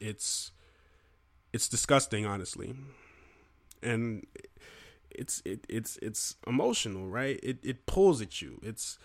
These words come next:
it's hard for you to, to, to, to maintain some sort of couth, to maintain, maintain some sort of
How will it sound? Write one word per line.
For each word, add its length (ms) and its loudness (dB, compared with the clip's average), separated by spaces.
it's 140 -2
hard 500 12
for 140 -2
you 220 0
to, 460 -2
to, 260 -2
to, 380 -4
to 120 -4
maintain 800 0
some 280 0
sort 300 2
of 300 -4
couth, 400 12
to 100 -4
maintain, 440 0
maintain 420 4
some 180 0
sort 280 2
of 200 2